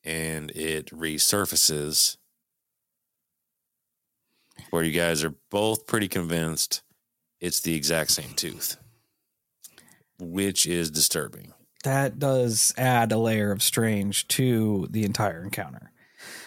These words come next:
Speaker 2: incident if it made its way back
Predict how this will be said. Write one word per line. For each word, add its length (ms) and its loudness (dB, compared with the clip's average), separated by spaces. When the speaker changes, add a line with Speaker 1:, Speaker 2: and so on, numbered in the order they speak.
Speaker 2:
incident 460 0
if 200 0
it 60 4
made 260 4
its 140 0
way 200 2
back 680 -6